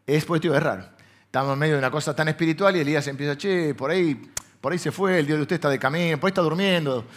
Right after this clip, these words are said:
griten un poco más alto." Lo empiezan a medio a verduguear a los,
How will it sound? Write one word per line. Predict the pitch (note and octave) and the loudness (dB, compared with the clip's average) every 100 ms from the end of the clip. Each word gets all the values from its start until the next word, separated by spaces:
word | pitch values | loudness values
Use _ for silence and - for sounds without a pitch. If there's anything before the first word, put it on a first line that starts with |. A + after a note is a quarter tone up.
| - | -10
griten | D3+ F3 D#3+ | -4 0 0
un | C#3+ | 0
poco | D3 C#3 | -2 -4
más | A#2+ | 0
alto." | F3 F3 D#3+ B2 B2 - - - | 6 8 8 4 -6 -8 -18 -6
Lo | A#3 | -4
empiezan | A3+ C#4 B3+ | -2 0 0
a | A3+ | 0
medio | B3 A#3+ | 2 4
a | |
verduguear | G3 F#3 E3+ G#2 | 4 4 2 0
a | A2+ | -4
los, | A#2 | -6